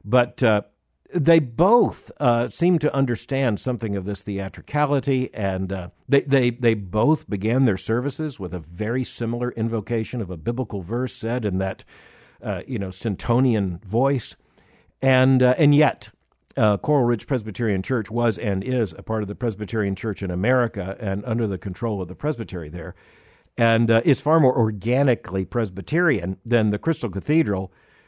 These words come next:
as its very name implies, e-, ever was,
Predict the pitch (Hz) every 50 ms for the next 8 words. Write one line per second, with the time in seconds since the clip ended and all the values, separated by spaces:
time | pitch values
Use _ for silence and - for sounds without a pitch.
0 | _ _ - 110 104 98 107 110 95 98 110 104 95 90 98 107 117 120 113 98
1 | 87 95 92 90 87 87 87 - - - - 117 120 - 127 123 117 110 101 101
2 | 101 95 98 98 -